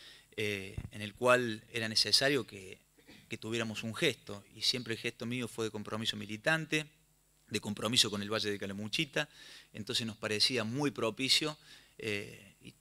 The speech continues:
charlamos y debatimos con los compañeros y compañeras que yo regresara a la municipalidad. Entonces, en ese sentido, me siento respaldado porque soy parte de una estructura.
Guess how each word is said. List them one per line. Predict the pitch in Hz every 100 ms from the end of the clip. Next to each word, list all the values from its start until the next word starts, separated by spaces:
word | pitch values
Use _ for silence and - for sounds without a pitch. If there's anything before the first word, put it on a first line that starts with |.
| -
charlamos | - 120 139 131 -
y |
debatimos | 101 101 117 135 117
con | 104
los |
compañeros | 101 101 104 123 113
y |
compañeras | 101 101 123 160 143
que | 104
yo | 113
regresara | 110 104 101 - 117 110
a | - 104
la | 104
municipalidad. | 107 104 - 120 170 190 113
Entonces, | 104 120 120
en | 110
ese | 120
sentido, | 104 101 107 139 135 110 - - - -
me | 113
siento | - 131 127 120
respaldado | 113 110 110 120 117 127 143 156 -
porque | 107 104 107 101 -
soy | - 156 131
parte | - 113 110
de | 104
una | 107
estructura. | 104 107 107 143 147 147